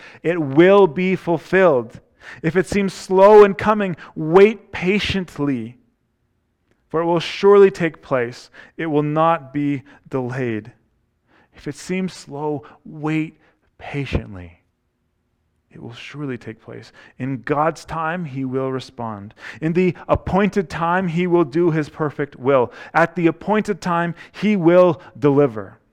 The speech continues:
The beautiful piece here is that the Hebrew word that we translate as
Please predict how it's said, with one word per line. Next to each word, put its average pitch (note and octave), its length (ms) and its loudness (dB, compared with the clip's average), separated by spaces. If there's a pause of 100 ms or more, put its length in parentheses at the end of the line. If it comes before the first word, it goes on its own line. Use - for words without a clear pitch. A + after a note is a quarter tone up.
(760)
The F3 120 2
beautiful G3+ 460 4
piece F#3+ 300 -4
here E3+ 180 2
is C#3+ 60 2
that E3 160 2
the D#3+ 80 0
Hebrew F#3+ 340 0
word F3 220 4
that D#3 160 2
we D#3+ 160 -2
translate E3+ 480 -2
as D#3 180 0